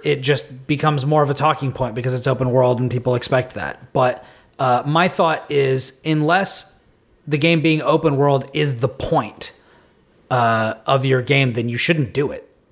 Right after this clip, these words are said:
because it's too hard to do properly and it's too easy to screw up. And I think that this joins, like you said, Breath of the Wild with, you know, as an open world game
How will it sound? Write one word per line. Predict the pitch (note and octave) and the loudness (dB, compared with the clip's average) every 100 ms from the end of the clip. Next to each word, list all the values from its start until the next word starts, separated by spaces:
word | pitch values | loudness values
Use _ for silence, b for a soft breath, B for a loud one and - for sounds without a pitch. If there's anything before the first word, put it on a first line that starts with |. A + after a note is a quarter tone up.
| _ _ _ C3 | _ _ _ -4
because | C3+ C#3 | 0 0
it's | C3+ - | -2 -2
too | - G3+ F3 | -2 0 0
hard | D#3+ E3 C#3+ C3 A#2 - - | 2 2 2 0 -6 -12 -8
to | C3+ | -6
do | C3+ C#3 B2+ | -2 0 -2
properly | - C3+ C3 A#2 A2 G#2+ | 0 2 2 -2 -6 -8
and | B2 B2 | -6 -6
it's | A#2 | -4
too | - E3 D3 | -2 2 2
easy | C3+ C3 | 2 0
to | A#2 | -4
screw | - - A#2+ | -6 -6 -6
up. | A2+ - - | -8 -10 -8
And | C3 C3+ | -2 0
I | |
think | C#3 E3 D3+ - | 0 0 0 0
that | C3+ C3 | -2 -2
this | B2 D#3+ - - | -2 -2 -2 -8
joins, | - D3+ D#3 C3 C3+ - B B | -2 2 2 0 -6 -8 B B
like | C#3 C#3 | -2 0
you | C3+ | 0
said, | - D#3 A#2+ | 2 0 2
Breath | C#3+ C3 | 0 0
of | |
the | B2+ | -2
Wild | B2 C#3+ A#2+ G#2+ - | 2 2 2 -4 -8
with, | B2+ C3 A#2 - b b b b b b | -4 -4 -4 -12 b b b b b b
you | C#3+ B2 | -4 -4
know, | A2 - | -4 -2
as | C#3 C3+ B2+ - B - | 0 0 -2 -8 B -6
an | D3+ | 0
open | D#3+ F3 E3 | 0 2 0
world | D3+ D#3+ E3 D#3+ - - _ _ D3 | 2 2 2 0 -6 -14 _ _ -6
game | C#3+ C#3 C#3+ | -2 0 0